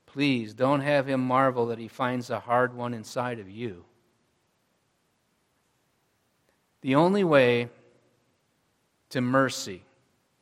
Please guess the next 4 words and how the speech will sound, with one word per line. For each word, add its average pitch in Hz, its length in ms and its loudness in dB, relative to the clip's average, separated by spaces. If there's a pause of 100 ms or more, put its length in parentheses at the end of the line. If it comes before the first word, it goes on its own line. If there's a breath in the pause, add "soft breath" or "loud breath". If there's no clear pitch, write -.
(1200)
is 127 160 -12
by 120 240 -2
prayerful 170 920 -2
submission 143 1160 -4